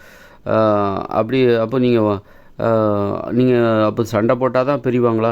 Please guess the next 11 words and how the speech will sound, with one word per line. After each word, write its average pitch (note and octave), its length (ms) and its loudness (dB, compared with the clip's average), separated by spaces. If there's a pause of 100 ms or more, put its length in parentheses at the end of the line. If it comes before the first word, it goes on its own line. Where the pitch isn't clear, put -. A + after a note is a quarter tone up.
ஒருத்தர் A2 440 0
உறவுமுறை A#2 500 2
கெட்டு G#2+ 220 -4
போமா? G#2 340 0
அப்படி A2 200 -2
கிடையாது. G2+ 280 -2
வாக்குவாதம் C3 540 0
பண்ணாலே B2+ 380 2 (520)
உறவுமுறை C#3 500 2
கெட்டு G#2 200 -2
போயிரும். F#2 280 -2